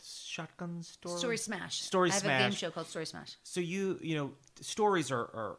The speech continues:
Speaker 1: are forever and universal, and everyone, like, "Tell me a story. I
Speaker 2: Yeah.
Speaker 1: wanna hear a story." And that's, like, the, the,
Speaker 2: Yeah.
Speaker 1: uh,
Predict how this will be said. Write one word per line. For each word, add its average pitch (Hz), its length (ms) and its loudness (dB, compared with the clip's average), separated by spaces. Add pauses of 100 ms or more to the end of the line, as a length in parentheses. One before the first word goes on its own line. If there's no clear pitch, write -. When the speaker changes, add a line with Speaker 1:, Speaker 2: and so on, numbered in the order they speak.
Speaker 1:
are 90 120 -10
forever 120 500 -4
and 113 340 -8
universal, 117 680 -4
and 113 60 -4
everyone, 131 380 -2
like, 117 160 -8
"Tell 131 180 -6
me 156 100 0
a 160 40 0
story. 160 480 0
I - 120 -2
Speaker 2:
Yeah. 147 80 0
Speaker 1:
wanna 143 140 0
hear 151 180 -2
a 147 60 -4
story." 147 340 2
And 135 80 2
that's, 135 140 0
like, 139 180 -8
the, 120 120 -4 (220)
the, 120 360 -2 (120)
Speaker 2:
Yeah. 160 220 -6
Speaker 1:
uh, 113 580 2